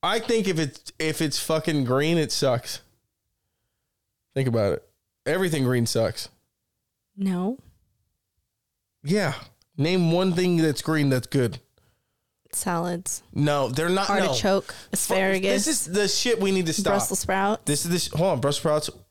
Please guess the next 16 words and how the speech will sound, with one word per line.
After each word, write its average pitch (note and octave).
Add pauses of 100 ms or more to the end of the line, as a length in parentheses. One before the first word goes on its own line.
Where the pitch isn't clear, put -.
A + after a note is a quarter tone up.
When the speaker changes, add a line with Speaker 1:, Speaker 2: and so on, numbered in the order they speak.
Speaker 1:
Hold G3
on. G#3+ (420)
Hear D3+
me F#3
out E3
on B2
this. A2 (1040)
The D3+
only G#3
reason F#3+
you C3
like C3+
salads D3 (1000)
and C3
you C#3+ (160)
f-, -